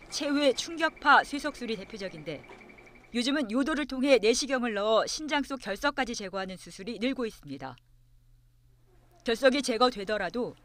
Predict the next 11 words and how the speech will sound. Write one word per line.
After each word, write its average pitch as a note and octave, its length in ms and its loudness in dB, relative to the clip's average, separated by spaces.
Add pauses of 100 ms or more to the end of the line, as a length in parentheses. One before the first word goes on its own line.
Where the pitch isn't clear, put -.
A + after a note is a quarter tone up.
(320)
재발률은 C#4 540 4
오십 C#4 300 0
퍼센트에 C4 420 -2
달할 G3 240 -8
정도로 G3 320 -10
높습니다. E3+ 580 -10 (1040)
때문에 B3+ 380 2
최선의 C#4+ 500 -4
예방법이자 A3+ 720 2
재발 A3+ 300 0
방지법은 G3+ 640 -6